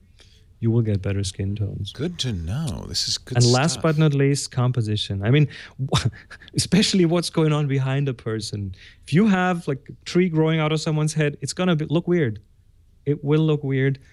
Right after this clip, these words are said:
Speaker 1: Um, or a lamppost or something coming out of their shoulder. These are the kind of things that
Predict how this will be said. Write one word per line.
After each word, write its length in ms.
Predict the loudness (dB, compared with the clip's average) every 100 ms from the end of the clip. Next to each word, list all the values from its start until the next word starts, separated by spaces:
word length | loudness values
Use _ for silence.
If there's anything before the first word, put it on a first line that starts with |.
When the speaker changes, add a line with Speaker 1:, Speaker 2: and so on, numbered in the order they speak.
| -20 _
Speaker 1:
Um, 640 | -4 0 2 2 4 2 2
or 220 | 2 2
a 40 | 2
lamppost 640 | 2 0 -2 -2 -2 -4
or 60 | -8
something 460 | -6 -4 0 0
coming 200 | 2 2
out 120 | 2 2
of 80 |
their 100 | 0
shoulder. 500 | 0 0 0 2 0 -2 -16 -16 -8
These 280 | 2 4
are 80 | 4
the 80 | 2
kind 240 | 0 2
of 80 | 0
things 920 | 0 0 2 2 2 0 -2 -6 -10 -14 _ _ _ _ _ _ _ _ _ _
that 300 | -2 -2 -4